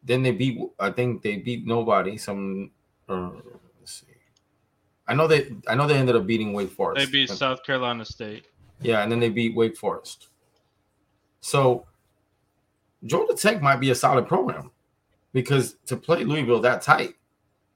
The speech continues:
Speaker 1: it, to me, there's some respect there, you know. I, and, and if I remember that game correctly, which <laughs> my memory right now has not been working great, um, Georgia Tech was leading in, in that game.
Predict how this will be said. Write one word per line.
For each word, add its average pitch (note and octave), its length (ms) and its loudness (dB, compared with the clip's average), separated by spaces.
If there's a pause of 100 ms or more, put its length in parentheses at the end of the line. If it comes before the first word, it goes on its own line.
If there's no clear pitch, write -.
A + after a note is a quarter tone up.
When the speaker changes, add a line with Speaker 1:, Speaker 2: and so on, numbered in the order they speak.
(600)
Speaker 1:
it, A#2 200 -4
to B2 100 -2
me, B2 460 0
there's A2+ 300 2
some A#2+ 240 -2
respect - 400 -4
there, F#2 280 -6 (400)
you A2 140 -6
know. G#2 280 -4
I, G#2+ 180 -4
and, A2+ 240 -4
and A2+ 120 -6
if - 120 -6
I D3 60 4
remember C#3 380 2
that A2+ 180 2
game A#2 160 -2
correctly, A#2+ 400 2
which F#2 260 -6 (380)
<laughs> - 360 -20
my - 80 -6
memory G#2+ 320 -4
right F#2+ 200 -4
now F#2 220 -2
has F#2 120 -6
not G2 200 -6
been G2 120 -8
working F#2+ 320 -6
great, F#2 220 -8 (520)
um, A#2 380 2 (160)
Georgia D3 240 -4
Tech D#3+ 240 -4
was A2+ 160 0
leading G#2 540 -4 (480)
in, G#2 140 -14
in G#2+ 140 -10
that F#2+ 180 -6
game. F2 340 -8